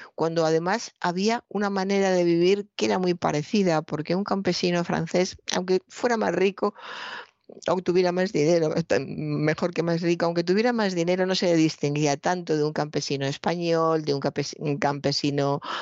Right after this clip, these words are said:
alemán o de los Países Bajos. Eh, eh, las clases estaban, eran mucho más uniformes en cuanto a la, a la forma de vivir, de modo que el,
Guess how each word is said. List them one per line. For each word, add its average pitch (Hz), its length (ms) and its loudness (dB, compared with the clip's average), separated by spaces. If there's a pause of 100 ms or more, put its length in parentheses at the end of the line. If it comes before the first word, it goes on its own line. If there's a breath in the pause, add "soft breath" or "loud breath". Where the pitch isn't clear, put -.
(140 loud breath)
alemán 160 720 0
o 143 80 0
de 143 60 0
los 139 180 -4
Países 151 500 -2
Bajos. 165 540 -2 (400 loud breath)
Eh, 156 380 2
eh, 160 200 0
las 156 200 0
clases 170 420 0
estaban, 160 500 0 (600)
eran 160 240 0
mucho 165 340 -4
más 160 240 -2
uniformes 151 880 -2
en 143 140 -4
cuanto 143 320 -2
a 139 60 2
la, 139 280 2
a - 160 0
la 139 140 2
forma 147 420 0
de 143 120 4
vivir, 160 340 4 (420 loud breath)
de - 80 -2
modo 185 260 2
que 202 120 2
el, 170 500 4